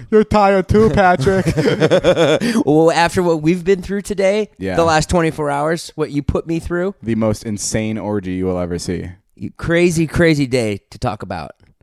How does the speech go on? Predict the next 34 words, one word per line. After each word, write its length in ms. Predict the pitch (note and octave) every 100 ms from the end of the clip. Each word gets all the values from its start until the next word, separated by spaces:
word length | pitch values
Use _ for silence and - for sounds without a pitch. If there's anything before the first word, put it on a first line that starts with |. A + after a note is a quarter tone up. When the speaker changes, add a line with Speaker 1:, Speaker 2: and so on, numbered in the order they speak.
| -
Speaker 1:
Or 160 | A#2
not 220 | A2+ G#2 -
to 60 |
talk 220 | G2 F2 F2+
about. 300 | E2+ D2+ - _ _
Some 220 | - B2 A#2+
things 140 | G#2+
we 60 | G#2
have 100 | -
to 80 |
leave 160 | F#2 E2
out. 280 | E2 - - _ _ _ _ _ _ _ _ _ _ _
Speaker 2:
Well, 200 | G#2 G#2
no, 140 | G#2+ G#2
we're 140 | A2
gonna 180 | A#2+ A2+
talk 240 | - B2
about 260 | F#2+ D#2+ D#2
it. 160 | G2 _ -
Speaker 1:
Really? 360 | A#2 D#3 B2
Speaker 2:
We 60 | F#2+
don't 100 | B2
have 80 | A2
anything 220 | G#2+ G#2+
else 160 | G#2+ -
to 60 |
talk 200 | G2+ D3+
about. 300 | - B1+ A#1 _
Speaker 1:
We're 120 | A2
gonna 60 | A2+
talk 100 | A2+
about 140 | A2
the 100 | G#2
orgy? 400 | G2 G#2+ C3 C3+